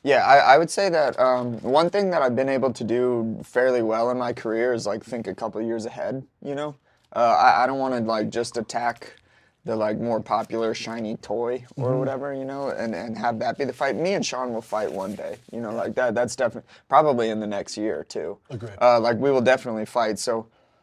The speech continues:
Speaker 1: that fight will happen when it happens, but for me, I wanna fight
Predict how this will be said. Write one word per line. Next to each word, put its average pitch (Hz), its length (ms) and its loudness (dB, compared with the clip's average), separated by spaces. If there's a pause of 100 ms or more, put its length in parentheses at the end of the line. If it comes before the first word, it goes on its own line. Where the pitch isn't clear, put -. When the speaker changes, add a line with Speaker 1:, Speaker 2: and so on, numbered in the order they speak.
(440)
Speaker 1:
that 165 240 2
fight 175 180 2
will 123 80 2
happen 123 320 -2
when 107 120 -4
it 87 100 -8
happens, 120 340 -2
but 113 240 -2
for 113 160 -6
me, 127 460 -2 (1120)
I 131 140 2
wanna 151 180 2
fight 127 400 4